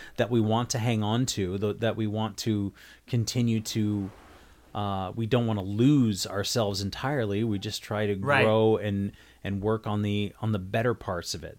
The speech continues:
Speaker 1: and, and leave the
Speaker 2: Right.
Speaker 1: character defects behind and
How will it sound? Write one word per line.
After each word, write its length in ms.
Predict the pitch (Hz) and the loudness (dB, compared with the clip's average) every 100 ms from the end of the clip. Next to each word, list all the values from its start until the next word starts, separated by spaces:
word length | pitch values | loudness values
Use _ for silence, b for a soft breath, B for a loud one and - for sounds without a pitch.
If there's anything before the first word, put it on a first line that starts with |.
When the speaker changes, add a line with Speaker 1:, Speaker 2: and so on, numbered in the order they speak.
| _ | _
Speaker 1:
and, 240 | 95 92 90 | -10 -10 -8
and 240 | 104 98 98 | -6 -4 -2
leave 240 | 120 127 | 0 2
the 80 | 110 | 0
Speaker 2:
Right. 80 | 107 | 2
Speaker 1:
character 400 | 135 131 - 113 | 2 2 0 -4
defects 760 | 98 147 156 123 107 - - B B B | -2 -2 2 0 0 -4 -6 B B B
behind 680 | 127 131 202 131 101 127 - | -2 2 2 2 0 -2 -4
and 500 | - 113 110 110 107 | -4 0 2 2 0